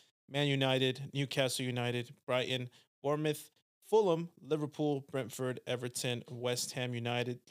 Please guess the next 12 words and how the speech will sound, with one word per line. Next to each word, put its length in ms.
Leeds, 320
Crystal 360
Palace, 580
Aston 400
Villa, 520
Southampton, 840
and 240
your 100
bottom 480
three, 540
um, 300
Wolverhampton, 960